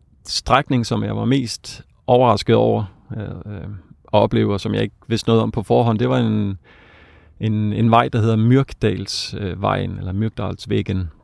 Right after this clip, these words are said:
som går fra en by, der hedder Voss, til, hen over fjeldet, ned til en by, der hedder Vik, som ligger ud til Sognefjorden.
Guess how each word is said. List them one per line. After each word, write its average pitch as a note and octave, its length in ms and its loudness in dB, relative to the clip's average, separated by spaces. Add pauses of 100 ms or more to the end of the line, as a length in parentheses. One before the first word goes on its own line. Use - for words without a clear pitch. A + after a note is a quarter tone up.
(600)
som A2 220 0
går A2+ 220 4
fra G#2+ 480 -2
en G2+ 360 -4
by, A#2+ 120 -2
der A2 120 -4
hedder G2+ 180 -2
Voss, A2+ 540 -6 (140)
til, G2 300 -6 (320)
hen A#2 200 0
over A#2+ 180 -2
fjeldet, B2 380 -4 (100)
ned A2+ 220 -4 (100)
til G2+ 360 -6 (140)
en G#2 120 -8
by, A#2 120 -6
der G#2+ 100 -6
hedder G2 140 -2
Vik, A#2 500 -6 (120)
som G#2 180 -8
ligger G#2+ 180 -2
ud G#2 140 -2
til G2+ 340 -8
Sognefjorden. G#2 680 -4